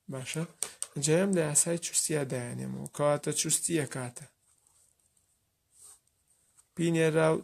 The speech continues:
دەتوان شەشە. ناقس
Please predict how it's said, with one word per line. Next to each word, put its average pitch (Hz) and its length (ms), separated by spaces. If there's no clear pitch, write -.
دەتوان 135 360
شەشە. - 420
ناقس 151 380